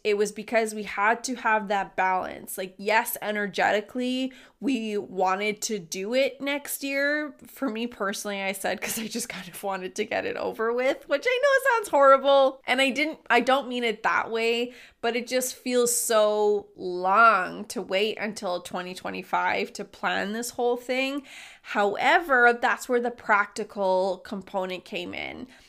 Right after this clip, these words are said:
And commitment ceremonies, weddings, whatever the fuck you wanna call them, can be really expensive. And of course, we don't wanna have an overly expensive one, but it is still an investment no matter how big or small you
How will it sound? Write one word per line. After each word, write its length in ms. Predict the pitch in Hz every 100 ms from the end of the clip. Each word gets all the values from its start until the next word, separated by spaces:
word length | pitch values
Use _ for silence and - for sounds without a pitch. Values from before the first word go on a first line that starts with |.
| _ -
And 560 | 220 208 202 202 202 - _ _ -
commitment 600 | - 233 220 254 294 269
ceremonies, 1080 | 294 262 254 240 233 226 226 220 220 214 -
weddings, 720 | - - 202 226 220 220 220 190
whatever 360 | 175 185 208
the 80 | 226
fuck 280 | 220 226 226
you 120 | 226
wanna 180 | 220 208
call 340 | 202 180 180
them, 400 | 180 185 185 190 190 - -
can 420 | - 254 269 294
be 180 | 269 277
really 460 | 262 208 208 208
expensive. 720 | 214 220 - 294 285 - 170
And 120 | 175 196
of 160 | -
course, 340 | - 226 220 -
we 300 | 185 208 208
don't 400 | - 190 240 233
wanna 240 | 214 202
have 260 | 220 202 190
an 140 | 190 -
overly 460 | 190 180 185 180
expensive 680 | 175 - - 170 185 - 175
one, 440 | - 180 165 202 254 - - - -
but 240 | 311 339
it 100 | 294
is 220 | 320 339 -
still 240 | 247 240
an 220 | 247 240
investment 640 | 240 190 180 - 185 202 208
no 100 | 208
matter 320 | 190 190 190
how 240 | 196 196
big 260 | 208 208 202
or 120 | 202
small 600 | - - 180 190 202 190
you 760 | - 185 185 180 175 175 175